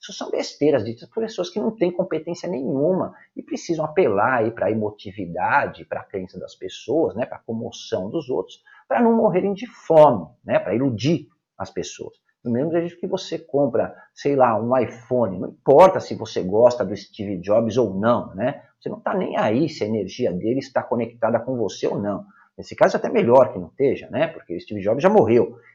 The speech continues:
Então, nesse caso, ele estaria se assombrando. Mas o fato é que você busca algo que lhe é útil, né? E proveitoso,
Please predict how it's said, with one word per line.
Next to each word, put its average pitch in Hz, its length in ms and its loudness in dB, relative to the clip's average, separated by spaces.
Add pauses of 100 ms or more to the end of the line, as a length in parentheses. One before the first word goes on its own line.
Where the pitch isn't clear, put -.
(100)
Então, 87 120 -18
nesse 113 300 -10
caso, 117 240 -2
ele 151 60 -2
estaria 139 260 0
se - 180 -10
assombrando. 117 600 2 (500)
Mas 92 220 -2
o 185 60 -2
fato - 300 -2
é - 40 -4
que - 100 -16
você 277 240 -6
busca 208 460 -4
algo 170 320 0
que - 120 -14
lhe 311 140 -4
é - 80 2
útil, 175 600 0
né? 131 180 0
E 147 140 -2
proveitoso, 147 840 0